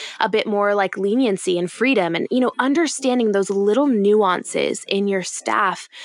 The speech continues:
will change the game for how they feel, therefore how they work. And it's, it's not just like, "Oh, let me love my team well so that they'll work harder." It's, "Let me love my team well so that they are loved."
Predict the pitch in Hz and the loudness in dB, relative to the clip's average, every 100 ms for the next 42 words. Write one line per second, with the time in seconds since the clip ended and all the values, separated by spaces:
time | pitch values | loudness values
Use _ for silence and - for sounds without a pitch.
0 | - - 196 240 269 262 233 - - - | -18 -6 0 2 4 2 0 -2 -6 -2
1 | 240 269 240 226 214 233 214 202 - 226 | 0 2 2 2 2 2 2 0 0 0
2 | 202 185 196 202 - 220 254 214 180 208 | 0 0 0 0 -6 -2 2 4 2 0
3 | - - - 185 226 269 269 269 277 208 | -4 -12 -10 0 4 4 2 0 2 4
4 | 190 190 - - - 226 214 202 - - | 2 0 -6 -14 -4 0 2 0 -4 -4
5 | 202 190 175 180 254 214 - - - - | 0 2 0 0 2 2 -2 -8 -12 -6
6 | - 247 240 - 240 - 240 269 190 220 | -2 0 -2 -2 -4 0 0 0 0 -2
7 | 208 - 190 175 - 294 277 277 269 254 | -2 -2 -2 -2 -2 0 2 0 0 0
8 | 240 233 247 226 - 254 208 196 208 190 | 0 0 -2 -2 -2 0 0 0 0 0
9 | 196 196 208 277 - 185 175 175 185 - | 0 0 0 -2 -2 -2 0 0 -2 -6
10 | _ - 233 - 269 - 277 247 233 240 | _ -2 -2 0 0 2 2 2 2 2
11 | 226 214 - 269 226 190 180 202 202 - | 0 -2 0 2 2 0 -2 0 0 2
12 | 202 196 175 180 170 - - | 2 2 2 0 0 -2 -12